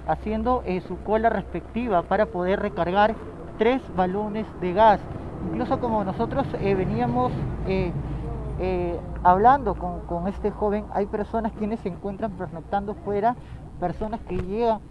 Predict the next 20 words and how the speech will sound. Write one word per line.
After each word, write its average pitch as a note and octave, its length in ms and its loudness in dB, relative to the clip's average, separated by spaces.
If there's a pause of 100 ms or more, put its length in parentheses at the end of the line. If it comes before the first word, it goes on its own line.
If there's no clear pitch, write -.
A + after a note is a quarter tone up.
Usted, G3 240 -6
buenas, B3+ 320 0
buenas B3+ 240 -2
noches, B3+ 280 -4
¿ustedes C#4+ 300 0
recién B3 380 -4
han B3+ 80 -4
llegado A3+ 600 0
a, E3+ 500 -8
a, E3+ 80 -2
a - 20 0
ver G3 140 0
este G#3 260 -4
tema G#3 320 -8
de F#3 220 -6
recargar E3 360 -10
sus G3 140 -12
balones F3+ 300 -8
de F3 80 -10
oxígeno? G#3 340 -14